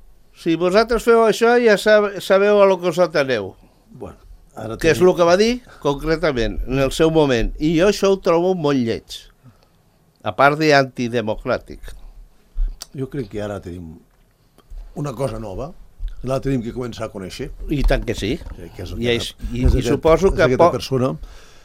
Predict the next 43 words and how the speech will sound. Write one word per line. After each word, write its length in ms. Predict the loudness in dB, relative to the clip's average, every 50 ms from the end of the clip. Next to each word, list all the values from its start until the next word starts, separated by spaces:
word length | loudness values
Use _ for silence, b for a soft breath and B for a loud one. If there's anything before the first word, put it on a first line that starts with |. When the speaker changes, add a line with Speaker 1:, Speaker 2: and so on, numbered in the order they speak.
| b b _
Speaker 2:
que 100 | -2 2
li 140 | 4 4 4
diem 160 | 4 4 2
el, 140 | 0 -2 -4
el 80 | -4 -4
respecte 560 | -2 -2 -4 -4 -4 -6 -8 -8 -8 -12 -10
com 220 | -8 -8 -8 -8 -8
coprínceps 560 | -12 -12 -10 -8 -8 -8 -10 -12 -16 -14 -12
i 140 | -12 -10 -10
Speaker 1:
I 0 |
Speaker 2:
com 80 | -8 -6
Speaker 1:
tant, 220 | -6 -6 -4 -6 -8
Speaker 2:
tal. 220 | -10 -10 -10 -10
Speaker 1:
i 60 | -10 -8
tant. 220 | -8 -8 -8 -2 2
Speaker 2:
Però 140 | 4 4 4
tenim 220 | 4 2 -2 -2 -2
que 80 | -4
començar 400 | -6 -4 -4 -4 -4 -6 -8 -12
a 60 | -12 -10
conèixer 300 | -10 -10 -8 -4 -4 -2
d'un 140 | -2 -2 -2 -4
bon 140 | -6 -8 -10
principi, 460 | -14 -14 -16 -16 -18 -18 -18 -16 -12
perquè 240 | -10 -10 -6 -4 -2
realment 320 | 0 0 2 2 2 2 0
no 80 | 0
en 80 | -2 -4
coneixem 380 | -6 -8 -8 -8 -10 -12 -12 -12
res 220 | -14 -14 -16 -18 -20
d'ell. 140 | -20 -20 -20 -12
El 180 | -10 -8 -6 -4
que 160 | -4 -4 -4
coneixem 480 | -4 -6 -8 -8 -8 -8 -10 -10 -10 -12 b b b b b
és 100 | -12 -6
el 140 | -6 -4 -4 -2
que 80 | -2
hi 80 | -2 -2
havia, 380 | -2 -2 -4 -4 -4 -4 -4 -6 -10 -16 -20 -20 -16
Speaker 1:
Sí. 140 | -12 -12 -12
Speaker 2:
el 80 | -12 -12
senyor 240 | -12 -10 -10 -10 -10
Serrano. 460 | -10 -8 -6 -6 -4 -4 -6 -8